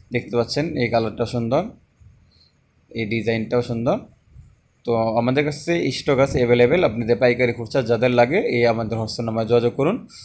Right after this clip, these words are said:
শুধু ডেলিভারি চার্জটা অগ্রিম দিতে হবে, বাকি ছাতার প্রাইস আপনি হাতে পেয়েও দিতে পারবেন। তবে আপনি অগ্রিম পেমেন্টও করতে পারবেন, কোনো সমস্যা নেই। ফুল, আহ, দেখতেন আরেকটি ডিজাইনের ভিতরে,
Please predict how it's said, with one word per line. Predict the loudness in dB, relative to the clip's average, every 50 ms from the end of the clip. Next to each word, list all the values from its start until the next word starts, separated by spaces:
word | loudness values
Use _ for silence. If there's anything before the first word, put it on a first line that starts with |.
| -20 -16 -10
শুধু | -6 -4 -2 0
ডেলিভারি | 2 4 4 4 6 6 4 4
চার্জটা | 4 4 2 2 2 0 0
অগ্রিম | 0 2 2 0 2
দিতে | 0 0 2 2
হবে, | 2 2 2 2
বাকি | 2 2 2 0 0
ছাতার | 0 0 0 0 0 -4 -2
প্রাইস | -2 -2 -2 -2 -4
আপনি | -6 -6 -6
হাতে | -4 -4 -4 -4 -6 -6
পেয়েও | -2 -2 0 0 0
দিতে | -2 -4 -6 -6
পারবেন। | -6 -8 -8 -10 -12 -16 _ _ _ -20 _ _ -4 2
তবে | 4 6 8 8 8
আপনি | 8 6 4 0 -2 0
অগ্রিম | 0 0 0 0 -2 -2
পেমেন্টও | -2 -4 -4 -4 -2 0 -2 -2
করতে | -2 -4 -4 -4 -4 -4
পারবেন, | -2 -4 -4 -4
কোনো | -4 -4 -4
সমস্যা | -4 -4 -4 -4 -6 -6 -8 -8 -8
নেই। | -10 -10 -14 -18 -16 -12
ফুল, | -10 -10 -10 -10
আহ, | -12 -14 -14 -14 -14 -14 -14 -14 -16 _ _ _ _ _ -20 _ _ _ _ -8 -4 -4 -2 -2
দেখতেন | -2 -4 -4 -4 -4 -4 -4 -6 -10 -14 -14 -10 -6
আরেকটি | -2 -2 -2 -4 -6 _ -6 -2 -2 0
ডিজাইনের | 0 0 0 2 2 2 2 0
ভিতরে, | -2 -2 -2 -2 -2 -2